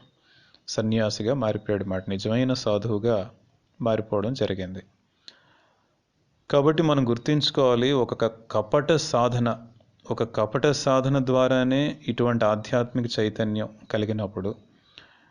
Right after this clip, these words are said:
నిజంగా మనం భగవంతుని కోసం సాధన చేసినట్లయితే, జపం చేసినట్లయితే మనలో ఎందుకు ఆధ్యాత్మిక జాగృతం కలగదు?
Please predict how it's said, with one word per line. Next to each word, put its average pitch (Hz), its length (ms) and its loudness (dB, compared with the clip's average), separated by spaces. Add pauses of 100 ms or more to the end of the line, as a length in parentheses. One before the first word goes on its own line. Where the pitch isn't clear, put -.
(140)
నిజంగా 156 500 4
మనం 151 360 2
భగవంతుని 135 600 2
కోసం 131 480 0
సాధన 120 480 0 (100)
చేసినట్లయితే, 107 800 -6 (1080)
జపం 127 380 -2 (120)
చేసినట్లయితే 104 800 -4 (1300)
మనలో 147 300 4
ఎందుకు 143 380 2
ఆధ్యాత్మిక 131 640 0
జాగృతం 113 580 0
కలగదు? 101 460 -4